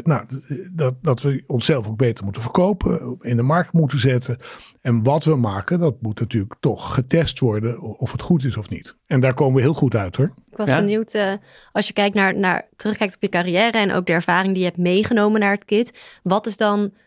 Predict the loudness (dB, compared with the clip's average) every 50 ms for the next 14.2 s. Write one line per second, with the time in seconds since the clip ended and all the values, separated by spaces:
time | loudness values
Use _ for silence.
0 | _ _ -8 -2 -2 0 2 2 2 2 2 2 0 0 0 0 -2 -2 -4 -6
1 | -4 -2 -2 0 0 -2 -2 -2 -4 -4 -6 -8 -10 -14 -16 -12 -6 -4 -2 0
2 | 2 2 2 2 0 0 2 0 0 0 0 -2 -6 -6 -8 -8 -8 -8 -10 -20
3 | _ -4 -4 -4 -4 -4 _ _ _ _ _ _ -12 -6 -4 -2 -2 0 2 2
4 | 2 2 0 -4 -10 -14 -8 -8 -8 -8 -8 -10 -12 -10 -10 -6 -2 -2 -2 0
5 | 0 0 0 0 0 0 -2 -4 -2 0 2 2 2 2 2 2 2 2 2 0
6 | 0 2 2 4 2 2 0 -2 -4 -2 0 0 2 2 2 2 2 0 0 0
7 | 0 0 0 0 0 -2 -2 -2 -2 -4 -4 -2 0 -2 -2 -2 -6 -16 _ _
8 | -20 -20 -20 _ _ _ 0 0 2 2 2 2 2 2 2 2 2 2 2 2
9 | 2 0 0 0 0 0 2 2 2 0 0 0 0 0 0 0 0 0 -2 0
10 | 2 2 4 4 4 2 2 2 0 2 2 2 2 2 2 0 -2 -4 -4 -4
11 | -4 -4 -4 -2 -2 0 2 2 0 0 -2 -6 -6 -4 -4 -2 -2 -2 -4 -4
12 | -2 -4 -4 -4 -6 -2 0 0 0 2 0 0 0 0 -2 -2 -2 -2 -2 -2
13 | -4 -6 -10 -18 _ _ _ _ _ 0 2 2 4 2 2 0 0 0 0 0
14 | 0 0 0 -2